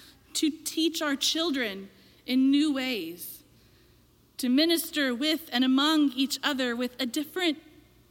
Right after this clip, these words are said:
tone, a different voice. This Holy Spirit will lead us into advocacy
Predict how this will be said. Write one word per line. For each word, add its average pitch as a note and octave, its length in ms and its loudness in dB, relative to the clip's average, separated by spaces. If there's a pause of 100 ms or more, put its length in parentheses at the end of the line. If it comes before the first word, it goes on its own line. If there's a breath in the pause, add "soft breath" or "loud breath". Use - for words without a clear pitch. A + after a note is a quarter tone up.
(280)
tone, A3+ 600 -4
a G#3 100 -10
different C#4+ 440 -2 (680 soft breath)
voice. F#3+ 600 -6 (1700)
This C4+ 180 -2
Holy E4 320 2
Spirit D#4+ 480 -2
will C4 120 0
lead D#4 240 2
us C4+ 240 0
into C4 280 0 (100)
advocacy C4 840 -2